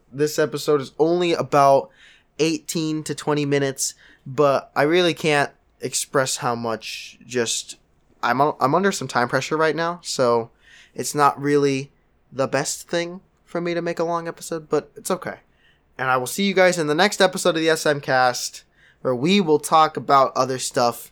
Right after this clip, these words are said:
If you guys have any suggestions for future episodes, please leave them in the comment section down below if you were listening to this on YouTube. And I will see you guys next time.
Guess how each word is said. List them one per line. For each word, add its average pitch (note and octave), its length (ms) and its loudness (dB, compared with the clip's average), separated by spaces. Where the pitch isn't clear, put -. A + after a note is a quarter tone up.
If C#3+ 160 -6
you D#3+ 60 -6
guys F#3+ 200 4
have F#3+ 140 2
any F#3+ 120 2
suggestions G3 720 2
for B3 140 -2
future A#3+ 360 0
episodes, A#3+ 520 4
please G#3+ 460 0
leave F3 260 2
them D#3+ 200 2
in D#3+ 160 -2
the D3 80 0
comment E3 500 2
section D#3 540 0
down G#3+ 300 4
below E3 200 4
if D#3 120 -2
you D3 60 2
were C#3+ 60 4
listening C3+ 340 -4
to B2+ 100 -8
this B2 160 -6
on A#2 160 -2
YouTube. A2 380 -6
And A2 80 -6
I G#2 60 -4
will G#2+ 80 -8
see D#3+ 240 -2
you D#3 100 0
guys D3+ 200 4
next B2+ 280 -2
time. A#2 420 -2